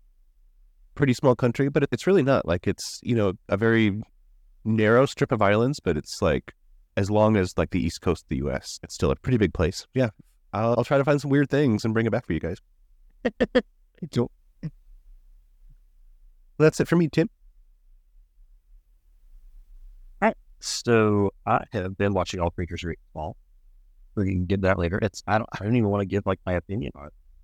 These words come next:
Speaker 3: But, uh, I did start that. I've watched, like, the first, I think we watched the first three or four episodes. That's been fun. And These Rhyme, which is also fun. I've also been watching the new season of Reacher. All Reachers Great and Gigantic.
Speaker 1: All Re-, All Reachers Great Small.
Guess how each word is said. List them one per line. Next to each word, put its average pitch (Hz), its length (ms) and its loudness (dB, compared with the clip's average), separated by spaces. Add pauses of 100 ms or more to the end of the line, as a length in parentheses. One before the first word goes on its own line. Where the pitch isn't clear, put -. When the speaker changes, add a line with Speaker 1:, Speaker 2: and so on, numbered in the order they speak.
Speaker 3:
But, 95 140 0
uh, 90 100 2
I 85 80 -2
did 107 160 -4
start 123 180 2
that. 101 80 2
I've 95 80 0
watched, 98 240 -4
like, 95 140 -10
the - 120 -20
first, - 400 -8
I - 40 -8
think 262 160 -8
we 143 80 -6
watched 113 240 -2
the - 40 -2
first 113 140 -6
three 135 120 -2
or 120 60 -4
four 120 160 -2
episodes. 139 440 -2
That's 107 180 -2
been 104 120 -6
fun. 92 280 -8 (420)
And 92 320 -4 (140)
These 101 220 0
Rhyme, 87 480 -2
which 90 120 -8
is 87 100 -4
also 107 340 2
fun. 82 200 -4
I've 85 80 -2
also 104 240 -2
been 87 140 -6
watching 82 260 -6
the 82 80 -10
new 82 120 -10
season 87 280 -10
of 82 60 -10
Reacher. 95 360 -6 (1120)
All 92 180 0
Reachers 95 440 0
Great 95 300 -2
and 85 180 -6 (220)
Gigantic. 85 260 -4
Speaker 1:
All 107 140 6
Re-, 113 100 2 (520)
All 151 100 6
Reachers 139 320 0
Great 117 220 0
Small. - 340 -4